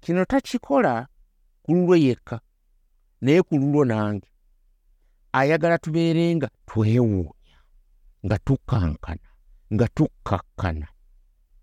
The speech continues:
nga tumatizibwa. Obunene bw'ekisuubizo kino, oba obw'ebisuubizo bino, nga byaffe.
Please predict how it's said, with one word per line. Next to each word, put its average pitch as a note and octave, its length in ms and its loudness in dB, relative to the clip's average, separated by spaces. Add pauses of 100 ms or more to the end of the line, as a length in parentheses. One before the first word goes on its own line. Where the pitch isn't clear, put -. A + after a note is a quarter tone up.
(880)
nga D#3 460 4 (100)
tumatizibwa. A2 1080 -4 (1400)
Obunene D3+ 640 2
bw'ekisuubizo B2+ 840 -2
kino, G2 240 -2
oba A#2 120 0
obw'ebisuubizo A#2+ 800 -2
bino, F#2 280 -6 (480)
nga G2 180 -2
byaffe. G2+ 680 -4